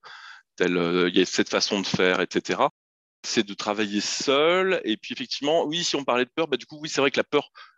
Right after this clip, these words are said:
de comment je vais faire pour, euh, pour m'organiser tout seul, euh,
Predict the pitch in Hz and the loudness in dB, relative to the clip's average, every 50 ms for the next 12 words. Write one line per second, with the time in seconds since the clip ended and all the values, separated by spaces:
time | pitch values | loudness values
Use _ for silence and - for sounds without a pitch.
0 | _ _ _ _ 117 131 147 147 - - 147 143 147 151 127 135 123 - 165 151 | _ _ _ _ -2 0 0 0 0 0 0 0 0 0 0 0 0 0 -4 -4
1 | - _ - 139 143 151 143 135 117 117 117 113 113 113 113 113 113 _ _ _ | -4 _ -12 -8 -8 -6 -6 -4 -2 -2 0 0 0 -2 -2 -4 -6 _ _ _
2 | _ _ _ _ _ - - 107 101 98 98 92 95 101 98 98 101 98 92 98 | _ _ _ _ _ -14 -10 -8 -4 -4 -4 0 2 2 2 2 0 -4 -4 0
3 | 104 117 117 - - 107 - - - 101 104 110 113 117 120 120 113 98 92 90 | 2 0 0 0 -6 -14 -12 -4 0 2 2 4 4 2 0 0 -2 -4 -4 -6
4 | 90 | -8